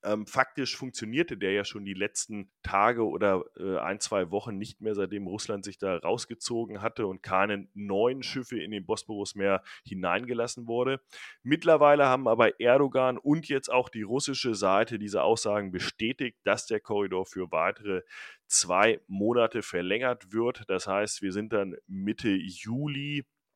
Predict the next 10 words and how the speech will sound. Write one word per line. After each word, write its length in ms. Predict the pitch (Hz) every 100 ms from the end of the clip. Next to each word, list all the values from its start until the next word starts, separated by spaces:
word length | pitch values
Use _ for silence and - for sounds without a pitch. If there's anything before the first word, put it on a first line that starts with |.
| -
und 340 | - 101 104 101
damit, 460 | 98 107 95 -
äh, 300 | - 98 92
schon 500 | - 98 101 98 - - - _
teilweise 920 | - 92 104 101 95 92 92 92 92 - -
durch 240 | 120 113
die 120 | 92
russische 580 | 92 85 110 107 - 87
Ernte 480 | 87 98 120 123 120 _ _ _
hindurch. 680 | 95 92 95 117 135 135 -